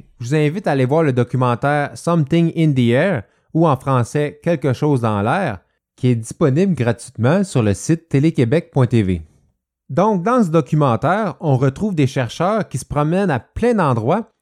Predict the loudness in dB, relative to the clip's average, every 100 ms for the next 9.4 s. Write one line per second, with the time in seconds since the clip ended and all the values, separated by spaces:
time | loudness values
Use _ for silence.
0 | _ -8 -4 -2 -2 0 0 0 0 0
1 | 0 -2 -2 -2 0 -2 -2 0 0 0
2 | 2 0 0 -2 -2 -2 -2 -2 -2 -2
3 | -2 -2 -2 -2 0 0 -2 -4 -8 _
4 | _ 0 0 2 2 2 0 -4 -4 -2
5 | -2 -6 0 2 2 -2 -2 0 0 -2
6 | -6 -4 -4 -4 -4 -4 -4 -6 -4 0
7 | 0 0 0 0 2 2 2 2 0 _
8 | _ -2 0 4 4 2 0 0 0 0
9 | 0 2 0